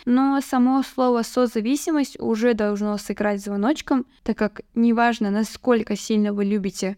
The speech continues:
своего партнера, в первую очередь, самый ценный человек в вашей жизни — это вы сами. Ой, боже, как же я громко смеялась с тех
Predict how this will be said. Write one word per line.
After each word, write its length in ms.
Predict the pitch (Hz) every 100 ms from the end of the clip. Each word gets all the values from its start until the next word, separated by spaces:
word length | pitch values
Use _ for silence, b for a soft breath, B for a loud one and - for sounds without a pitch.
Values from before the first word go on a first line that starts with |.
| -
своего 400 | - 208 196 190
партнера, 600 | - 196 208 277 330 277 -
в 100 | -
первую 400 | - 220 277 302
очередь, 560 | - 233 208 196 - - _
самый 440 | - 254 294 294 285
ценный 480 | - 247 214 208
человек 520 | 202 214 208 202 202 -
в 140 | 214 196
вашей 400 | 208 269 294 247
жизни — 480 | 226 208 208 196 -
это 240 | 208 202
вы 340 | 190 202 254 240
сами. 560 | - 233 202 190 190 - _
Ой, 160 | 240 233
боже, 380 | 220 208 214 202 B B -
как 200 | 233 220
же 140 | 233
я 100 | 214
громко 340 | 208 233 233
смеялась 500 | 220 220 208 220 220
с 40 | -
тех 380 | - 214 -